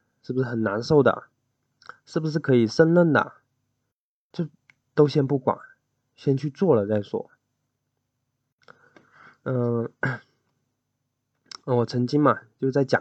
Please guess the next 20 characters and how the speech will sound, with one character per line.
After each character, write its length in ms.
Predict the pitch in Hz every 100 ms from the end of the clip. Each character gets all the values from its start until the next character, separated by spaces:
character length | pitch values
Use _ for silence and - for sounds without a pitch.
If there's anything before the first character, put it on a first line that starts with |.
| -
课 180 | - 151
的 100 | 104
时 100 | 104
候， 240 | 107 - _ _ _ _ _ _ _ _ _ _
刚 140 | - 147
开 180 | 165 151
始 140 | 123
呢， 160 | 107 104
就 80 |
是 100 | 120
我 220 | 135 113 107
也 100 | 104
是 320 | 127 127 - _
很 240 | 123 107
焦 220 | - 113
虑 200 | 123 131
的， 200 | 101 120 _ _ _ _ _ _ _ _ _ _
就 100 | 165
是 60 |
我， 180 | 156 123